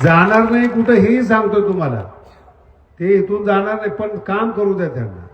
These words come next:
कामाला आडवं येऊ नका. प्रेम असं नसावं की ते आडवं येईल. शिवाजी महाराजांना जर आईने अडवलं असतं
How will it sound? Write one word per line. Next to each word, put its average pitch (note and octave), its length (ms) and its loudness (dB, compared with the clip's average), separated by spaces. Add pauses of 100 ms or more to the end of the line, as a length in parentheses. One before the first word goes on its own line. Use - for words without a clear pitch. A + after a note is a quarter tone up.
कामाला F3 340 -2
आडवं F3 280 -2
येऊ E3+ 160 -4
नका. C3 340 -12 (540)
प्रेम A#3 460 4 (200)
असं D#3+ 380 0
नसावं G3+ 600 2 (500)
की G3 80 -2
ते G#3 120 -2
आडवं F#3+ 360 2
येईल. E3+ 220 0 (1120)
शिवाजी F#3 400 4
महाराजांना G3 600 0
जर G#3 160 -2
आईने F#3+ 340 0
अडवलं G3+ 440 2
असतं D3+ 420 -4